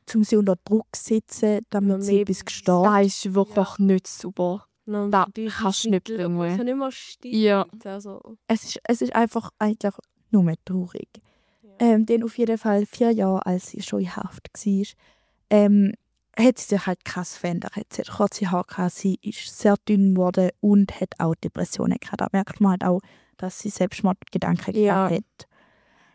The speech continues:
Speaker 1: Ähm, dann hat sie eine neue, hat, ist jetzt der Beginn vom, ähm, Berufungsprozess. Und da habe ich auch nochmal,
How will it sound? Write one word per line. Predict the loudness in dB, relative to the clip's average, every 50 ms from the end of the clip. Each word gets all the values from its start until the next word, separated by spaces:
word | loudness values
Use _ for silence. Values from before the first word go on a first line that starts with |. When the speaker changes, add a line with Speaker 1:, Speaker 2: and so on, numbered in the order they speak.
| _ _
Speaker 1:
Ähm, | 2 4 6 6 6 6 4 4
dann | 2 2 4 4 4 2 0 -4
hat | -4 -2 -2 -2 _ -6
sie | -4 -2 -2 0
eine | 2 2 4 4
neue, | 4 4 4 2 2 2 2 2 2 2 0 -2 -4 _ _ -10
hat, | -4 -4 -4 -4 _ _
ist | -4 -4 -2 -2
jetzt | -4 -4 -4 -4 -2
der | 0 0 -2 _ _ _ _ _ _
Beginn | -2 -2 0 2 0 0 0
vom, | 0 0 0 0 0 0 -2 -6 _ -8 -4
ähm, | -2 0 0 0 0 -2 -2 -6 _ _ _ _ _ _ _ _ _ _ _ -20 _ _ _ _ 0
Berufungsprozess. | 0 0 2 2 2 2 0 -2 -6 -6 -6 -6 -10 -8 -4 -4 -4 -4 -4 -2 -2 0 0 -2 -4 -10 -20 _ _ _ _ _ _ _ _ 0
Und | 2 4 6 6 4 4 4
da | 2 2 2
habe | 2 2 2 2
ich | 2 2
auch | 2
nochmal, | 2 4 4 4 2 2 0 -2 -2 -4